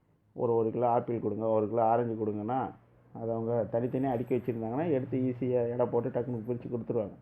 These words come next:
இல்ல, எல்லாத்தையும் ஆப்பிள், ஆரஞ்சு, மாதுளம்பழம் இதெல்லாம் ஒண்ணா கலந்துருக்குன்னு வச்சுக்கோங்க, நமக்கு வந்து அங்க போகவே மாட்டோம். ஏன்னா அவசரத்துக்கு இது கிடைக்காது.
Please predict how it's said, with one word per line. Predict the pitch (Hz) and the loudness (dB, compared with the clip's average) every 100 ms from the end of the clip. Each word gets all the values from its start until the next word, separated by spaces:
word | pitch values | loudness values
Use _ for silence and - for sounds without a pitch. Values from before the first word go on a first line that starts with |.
| - - - - - - - | -20 -20 -20 -20 -20 -20 -10
இல்ல, | 117 127 | -2 -2
எல்லாத்தையும் | 95 110 127 139 131 | 0 0 0 0 0
ஆப்பிள், | 127 - 135 | -2 0 2
ஆரஞ்சு, | 127 117 123 120 127 131 - _ _ _ _ _ _ - | 2 2 0 -2 -2 -4 -10 _ _ _ _ _ _ -8
மாதுளம்பழம் | 110 120 120 113 113 120 - | -4 -2 -2 -2 -2 -4 -6
இதெல்லாம் | 127 120 131 117 | -6 -2 0 0
ஒண்ணா | 117 135 | 0 0
கலந்துருக்குன்னு | 127 117 120 117 131 135 151 | 0 -2 0 0 0 -4 -4
வச்சுக்கோங்க, | 113 101 92 - _ _ _ - | -6 -8 -10 -16 _ _ _ -14
நமக்கு | 117 123 117 | -6 -4 0
வந்து | 117 120 | -2 -2
அங்க | 131 113 101 | -4 -4 -4
போகவே | 101 120 127 131 | 0 0 2 0
மாட்டோம். | 120 104 98 - _ _ _ _ - | -2 -6 -8 -10 _ _ _ _ -8
ஏன்னா | |
அவசரத்துக்கு | 123 123 127 143 131 127 | -2 -2 -2 -2 0 0
இது | 110 | 0
கிடைக்காது. | 113 117 131 101 | -2 -2 -2 -2